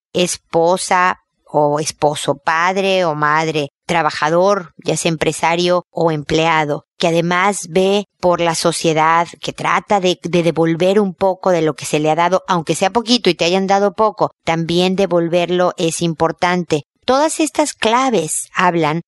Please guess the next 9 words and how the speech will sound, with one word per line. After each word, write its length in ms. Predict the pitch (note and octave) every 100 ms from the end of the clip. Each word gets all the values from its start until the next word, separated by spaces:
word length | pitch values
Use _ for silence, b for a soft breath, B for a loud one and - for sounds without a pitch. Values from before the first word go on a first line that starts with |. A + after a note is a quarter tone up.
| _
de 300 | - D#3 F3+ -
cómo 300 | A3 A#3+ B3+
estás 400 | B3 - A3 -
llevando 600 | A#3 G#3 A3+ B3 A3+ A3
este 440 | A3 - A3 G#3+ -
autocontrol, 960 | G#3 G#3 - F#3+ F#3+ F3 E3+ D3 D3+ -
este 280 | E3+ - F3+
autoconocimiento, 1160 | F3+ - F#3 F3 D#3+ - E3+ E3+ E3+ D#3 D#3+ -
que 140 | -